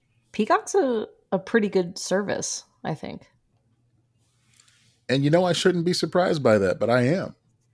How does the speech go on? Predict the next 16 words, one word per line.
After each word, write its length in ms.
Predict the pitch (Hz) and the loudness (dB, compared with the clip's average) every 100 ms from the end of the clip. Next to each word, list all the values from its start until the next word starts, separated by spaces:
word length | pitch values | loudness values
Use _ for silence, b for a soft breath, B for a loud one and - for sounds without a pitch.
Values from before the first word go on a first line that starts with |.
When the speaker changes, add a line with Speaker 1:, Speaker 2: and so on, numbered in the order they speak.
| - | -10
Speaker 2:
Because 320 | 127 - 127 | -4 0 2
it's, 200 | 127 - | 0 -4
it 160 | - 123 | -4 -4
seems 340 | - 143 139 | 0 0 0
like 120 | 131 | -2
they 100 | 127 | -2
could 120 | 127 131 | 0 0
have 100 | - | 2
phoned 240 | 131 131 | 0 2
it 80 | 127 | 2
in. 380 | 151 123 95 - - | 2 0 -2 -10 -6
Speaker 1:
I 120 | 185 254 | -4 -2
am 140 | 349 | -2
too. 340 | - 233 302 - _ _ _ _ | -2 -4 -4 -10 _ _ _ _
Speaker 2:
You 120 | - 110 | -4 0
know? 340 | 104 110 147 | 0 -2 -6